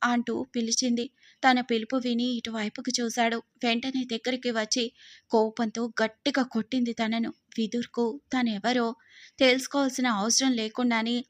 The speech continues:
ఆ దెబ్బతో అర్థమైంది తని హరినాక్షి అని. హషి గట్టిగా ఏడుస్తూ, "ఎందుకు నీకు ఈ డాక్టర్ చదువు?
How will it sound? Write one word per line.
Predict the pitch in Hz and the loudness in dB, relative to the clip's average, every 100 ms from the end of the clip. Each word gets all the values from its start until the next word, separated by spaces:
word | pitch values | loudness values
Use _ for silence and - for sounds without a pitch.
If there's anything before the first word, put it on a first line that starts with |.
| - | 2
ఆ | 202 214 | 4 6
దెబ్బతో | 240 208 240 254 | 2 -4 -4 -4
అర్థమైంది | 233 214 240 226 226 226 - _ | -2 -2 -2 -2 -2 -4 -8 _
తని | 233 208 220 220 247 | 0 0 0 -6 -4
హరినాక్షి | 226 214 240 247 - - 233 | -2 0 0 -2 -2 -2 0
అని. | 240 220 220 _ - - - | 0 -2 -6 _ -20 -20 -4
హషి | 254 226 - - | 2 2 2 -2
గట్టిగా | - 233 - 247 240 214 | -2 -2 -2 0 2 2
ఏడుస్తూ, | 214 233 - 226 - 254 | 0 -2 -2 -4 -4 2
"ఎందుకు | 269 277 311 370 - - | 6 6 6 2 0 2
నీకు | 262 254 | 2 4
ఈ | 220 | 4
డాక్టర్ | 220 233 - - | 6 4 2 0
చదువు? | 285 277 | 0 2